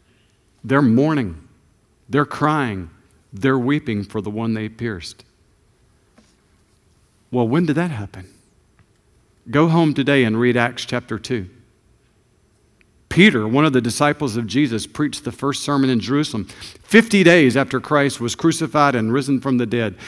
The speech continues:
And the Bible says when Peter preached his message in Acts chapter two, verse thirty-eight, that three thousand Jews started weeping.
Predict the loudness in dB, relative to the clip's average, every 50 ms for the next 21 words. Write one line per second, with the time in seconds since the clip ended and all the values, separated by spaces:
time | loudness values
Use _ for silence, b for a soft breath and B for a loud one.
0 | B B B B 0 2 2 2 4 6 6 6 4 0 -2 0 0 0 0 0
1 | 0 -2 0 0 -2 -2 -6 -12 -20 _ _ _ -4 2 4 4 4 6 4 2
2 | 0 0 B B B B B B -4 2 4 4 4 4 0 -2 0 0 0 2
3 | 2 2 2 2 0 0 -2 -2 0 0 2 2 2 0 -2 -4 -8 -6 -6 -6
4 | -4 -4 -6 -6 -4 -2 0 0 0 0 -4 B B B B B B 0 0 0
5 | 0 -2 -2 0 2 4 4 4 4 4 2 0 B B B B B -2 -2 -2
6 | -4 -8 -4 2 4 4 4 4 2 -2 -4 -8 -4 0 2 2 2 2 0 0
7 | -2 -2 -2 -2 -2 -2 -2 -2 -2 -4 -6 -8 -6 -6 -4 -4 -4 -4 -6 -6
8 | -8 -8 -8 -12 -12 -14